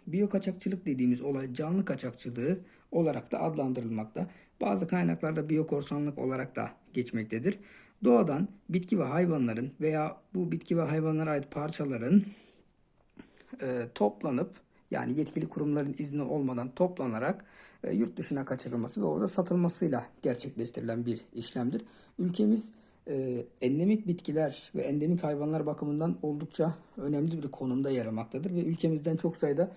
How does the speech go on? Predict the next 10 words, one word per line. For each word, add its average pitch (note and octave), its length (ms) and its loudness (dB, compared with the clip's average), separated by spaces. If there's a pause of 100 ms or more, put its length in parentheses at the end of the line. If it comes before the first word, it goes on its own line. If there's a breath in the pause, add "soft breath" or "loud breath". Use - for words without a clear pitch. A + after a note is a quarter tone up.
(280 loud breath)
endemik D3+ 400 0
canlı, C3+ 320 0
özellikle C#3+ 420 0
böceklerden C#3+ 720 -2 (320 loud breath)
çok F3+ 200 -4
sayıda C#3+ 240 0
endemik D3 420 0
canlı D3+ 340 2 (120)
toplanıp F3+ 440 0
kaçırılmaktadır. C#3+ 760 0